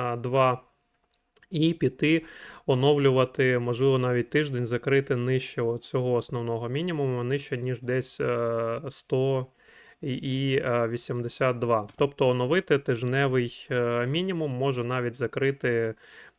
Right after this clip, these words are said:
оновити мінімуми по тінях, не тільки по свічках, і це буде дуже сильним сигналом для поглиблення нисходящого тренду по долару і для, е, повного карт-бланшу на купівлю усіх, е, усієї корзини ризикових активів.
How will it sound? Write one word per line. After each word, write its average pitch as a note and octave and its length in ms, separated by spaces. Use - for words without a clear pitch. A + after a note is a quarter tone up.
оновити B2+ 480
мінімуми A#2 540
по A#2+ 320
тінях, A#2+ 440
не A#2+ 120
тільки A#2 340
по - 140
свічках, F#3+ 580
і - 40
це D3+ 200
буде C3+ 260
дуже B2 280
сильним A#2+ 380
сигналом C3 680
для B2 360
поглиблення A#2+ 800
нисходящого A#2+ 840
тренду A#2 380
по A#2 680
долару F#3 420
і F#3 180
для, D3+ 500
е, B2 420
повного E3+ 380
карт-бланшу C3 720
на B2+ 260
купівлю C3 500
усіх, C3+ 540
е, A#2 200
усієї A#2+ 440
корзини B2 460
ризикових A#2 580
активів. A2 400